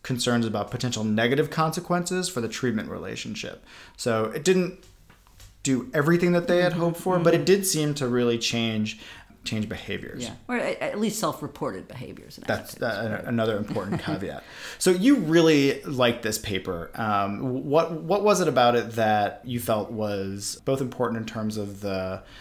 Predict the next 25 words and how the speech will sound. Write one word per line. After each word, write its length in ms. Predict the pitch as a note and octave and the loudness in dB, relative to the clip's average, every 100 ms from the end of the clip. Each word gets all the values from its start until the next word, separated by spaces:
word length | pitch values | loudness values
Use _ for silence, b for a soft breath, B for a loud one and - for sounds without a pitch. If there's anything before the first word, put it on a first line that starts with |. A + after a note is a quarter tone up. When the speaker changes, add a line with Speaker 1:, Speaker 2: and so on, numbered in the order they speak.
| B - - | B -20 -18
Speaker 1:
I 60 | - | -8
think, 240 | A#2 - | -8 -6
the 680 | F2+ F2+ F2+ F2 - - - - | -6 -6 -8 -10 -12 -14 -16 -2
content, 540 | - A3 G#3+ F#3+ D3+ | 2 2 4 2 2
but 100 | C#3+ | 2
also 360 | B2 C#3+ B2+ B2+ | 4 4 4 4
Speaker 2:
Mm-hmm. 100 | A#2 | 4
Speaker 1:
the 360 | A2 G#2 G#2 - | 2 2 0 -2
kind 140 | A#2 | -4
of 80 | G#2 | -2
idea 320 | G2 G2 G2 | -4 -2 -4
behind 340 | F#2+ F#2+ C#3+ | -4 -6 -4
Speaker 2:
Yeah. 120 | C3+ - | -4 -2
Speaker 1:
it? 60 | |
Speaker 2:
Well, 120 | A3 - | -2 -2
I, 140 | - B B B - | -4 B B B -2
what 100 | G#3 | 2
I 40 | |
really 360 | G#3+ B3 D4 C4+ | 2 2 2 2
love 460 | F3+ D#3 D#3 D#3+ | 2 4 2 0
is 160 | - C#3 | -4 -2
the 140 | C#3+ | 0
idea 520 | C#3+ D#3 D3 D3 C#3 C3 A#2+ | 2 0 -2 0 0 0 -2
that 360 | C3 B2+ B2 | -2 -2 -4
they 440 | C#3+ C3+ C3 C3 | -4 -2 -2 -4